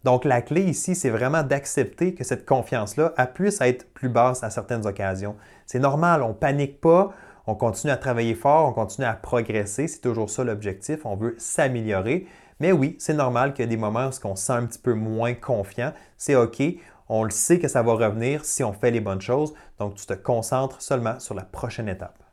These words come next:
La troisième et dernière chose que je veux que tu retiennes à propos de la confiance en soi, c'est qu'il faut l'entretenir. Je l'ai dit un peu plus tôt, la confiance, ça tombe pas du ciel comme ça,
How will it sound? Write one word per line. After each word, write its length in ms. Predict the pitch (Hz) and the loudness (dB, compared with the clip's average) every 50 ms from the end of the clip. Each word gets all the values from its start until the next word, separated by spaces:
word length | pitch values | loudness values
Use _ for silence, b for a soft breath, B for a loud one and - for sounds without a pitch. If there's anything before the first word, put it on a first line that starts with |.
| _ - | _ -2
La 100 | - 131 | -2 -2
troisième 520 | - - 160 208 214 196 175 180 185 180 160 | -2 2 4 6 6 6 8 6 4 4 4
et 40 | |
dernière 260 | 135 139 135 135 123 117 | 4 4 4 2 0 0
chose 220 | - 160 160 156 | 2 0 0 2
que 100 | - 139 | 2 0
je 100 | 117 107 | 0 2
veux 80 | 113 139 | 0 0
que 100 | 143 135 | 0 0
tu 160 | 127 - - | -2 0 0
retiennes 380 | 120 117 104 - 139 143 147 147 - | 0 0 2 2 0 0 0 0 0
à 80 | - 151 | 0 2
propos 320 | 151 - 127 120 - 143 | 2 2 -2 0 0 0
de 60 | 147 123 | 2 2
la 80 | 113 | 2
confiance 440 | - - 113 101 - 123 123 123 - | 2 0 -2 -2 -2 -2 -2 -2 -2
en 120 | 117 101 | -2 -4
soi, 340 | 95 - - 139 143 156 147 B B B B B | -2 0 2 2 2 2 0 B B B B B
c'est 240 | - - 220 214 | 0 2 2 2
qu'il 140 | - 160 131 | 2 0 -2
faut 280 | - - - 180 185 165 | 0 4 6 6 8 8
l'entretenir. 880 | 139 135 156 165 156 - - 139 117 - - 127 123 113 107 101 - - b b b b b b | 8 6 6 4 4 0 2 0 0 2 0 -2 -2 -2 -4 -8 -12 -20 b b b b b b
Je 100 | - 147 | 2 2
l'ai 160 | 151 165 156 | 4 4 4
dit 100 | 151 196 | 4 6
un 80 | 208 190 | 4 6
peu 140 | 190 185 | 4 2
plus 160 | 190 147 139 139 | 2 2 0 4
tôt, 200 | - 180 196 190 | 6 6 6 6
la 120 | 147 123 | 6 4
confiance, 520 | - - 135 123 - - 180 185 196 190 | 2 2 0 0 2 0 0 0 0 0
ça 120 | 190 139 113 | 0 0 0
tombe 280 | - 139 131 123 117 | 2 2 2 2 2
pas 140 | - 185 185 | 4 4 4
du 100 | 160 131 | 4 4
ciel 360 | 113 - - 156 151 151 156 | 0 0 2 4 4 4 4
comme 240 | 147 - 127 117 110 | 2 0 0 0 0
ça, 240 | 107 - 147 160 | 0 2 2 2